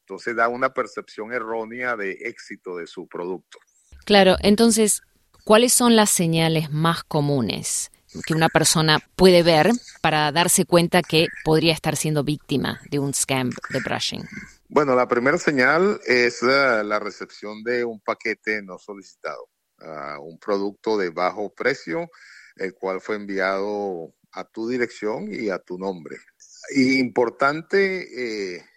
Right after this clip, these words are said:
Speaker 1: detallar si, si quienes están ejecutando el scam tienen tus datos, significa que podrían estar, estar utilizando tu información personal para, con otra finalidad.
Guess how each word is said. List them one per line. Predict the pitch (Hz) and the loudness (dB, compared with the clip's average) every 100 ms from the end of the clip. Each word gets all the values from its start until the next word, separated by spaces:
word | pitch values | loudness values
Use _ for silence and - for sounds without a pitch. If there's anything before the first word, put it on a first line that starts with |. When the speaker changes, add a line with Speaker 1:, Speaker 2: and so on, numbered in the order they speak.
| _ | _
Speaker 1:
detallar | 113 107 110 107 117 147 135 107 _ | -14 -12 -8 -6 -2 0 2 -2 _
si, | - - 101 95 - | -20 -8 -6 -6 -10
si | - 104 | -14 -12
quienes | - 92 87 | -8 -8 -8
están | 101 - 104 113 | -10 -6 -4 -4
ejecutando | 135 110 92 98 104 | -4 -4 -4 -6 -2
el | 110 110 | -2 -2
scam | - 127 107 82 76 _ _ _ _ _ _ _ | -4 -2 -2 -2 -10 _ _ _ _ _ _ _
tienen | 104 101 113 107 | -6 -6 -8 -6
tus | 131 120 | -4 0
datos, | 113 95 107 117 - _ _ _ | 0 -2 -8 -14 -18 _ _ _
significa | _ 101 92 87 92 - 196 | _ -14 -12 -14 -10 -6 -4
que | 110 | -6
podrían | - 80 82 | -8 -10 -10
estar, | 95 85 85 - _ 76 | -10 -8 -8 -10 _ -20
estar | - 87 | -12 -10
utilizando | 90 101 87 85 80 92 | -8 -8 -8 -10 -10 -12
tu | 90 95 90 | -8 -8 -8
información | 82 90 82 80 90 85 | -10 -12 -12 -12 -12 -8
personal | 95 - 82 82 92 92 - | -8 -8 -8 -4 -4 -4 -2
para, | 92 85 82 _ | 0 0 -4 _
con | 92 92 | -12 -12
otra | 82 90 | -10 -12
finalidad. | 104 87 80 76 95 | -12 -12 -12 -6 -8